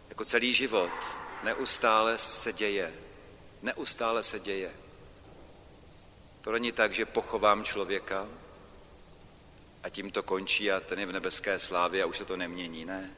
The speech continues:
Věřím tomu, že se to neustále mění. V tom nejlepším slova smyslu. Život se děje. Život je. Tedy není to jenom to, že začnu radostně a končím smutně.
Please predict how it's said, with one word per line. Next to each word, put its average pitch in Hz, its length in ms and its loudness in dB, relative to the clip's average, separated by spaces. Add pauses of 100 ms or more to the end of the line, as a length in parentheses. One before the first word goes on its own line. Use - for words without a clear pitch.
(580)
Věřím 98 280 -4
tomu, 104 200 -6
že 98 60 -4
se 98 120 -8
to 107 120 -2
neustále 90 580 0
mění. 80 440 -8 (300)
V - 40 -18
tom 98 140 -4
nejlepším 107 400 0
slova 98 300 2
smyslu. 87 460 0
Život 92 260 -6
se 98 140 0
děje. 87 400 -4 (560)
Život 92 360 -6
je. 85 340 -4 (2000)
Tedy 104 160 0
není 123 200 2
to 127 100 2
jenom 120 240 6
to, 117 140 0
že 110 120 0
začnu 113 300 0
radostně 104 600 4
a 98 160 -2
končím 101 400 -4
smutně. 90 560 -6